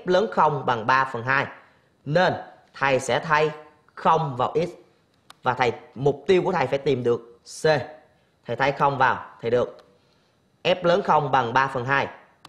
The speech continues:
Thay không vào, ta có e mũ không cộng không bình cộng c bằng ba phần hai. Như vậy, thầy thực hiện tìm c ha. Như vậy, thầy có kết quả c bằng một phần hai.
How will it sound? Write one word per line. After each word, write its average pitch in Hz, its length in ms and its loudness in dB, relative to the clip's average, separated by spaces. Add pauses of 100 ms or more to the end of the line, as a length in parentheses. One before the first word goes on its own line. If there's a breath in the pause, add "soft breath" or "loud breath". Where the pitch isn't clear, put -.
(180)
Thay 135 120 -2
không 139 200 0
vào, 123 440 0
ta 123 100 -2
có 127 380 2
e 143 200 2
mũ 123 200 -2
không 131 280 0 (100)
cộng 92 220 -4
không 127 260 -4
bình 113 200 0 (300 loud breath)
cộng 113 200 -4
c - 100 -4 (500)
bằng 110 260 -4 (160)
ba 117 180 -2
phần 110 180 -10
hai. 113 200 0 (2250 loud breath)
Như 135 80 -6
vậy, 120 280 2
thầy 120 120 -2
thực 117 160 -4
hiện 110 260 -4
tìm 120 160 -2
c 113 100 -4
ha. 143 500 0 (600)
Như 139 100 -4
vậy, 120 120 2
thầy 127 100 0
có - 100 0
kết 208 180 -4
quả 117 200 2
c 147 300 0
bằng 120 240 0 (440)
một 117 380 -4
phần 117 120 -6
hai. 127 240 0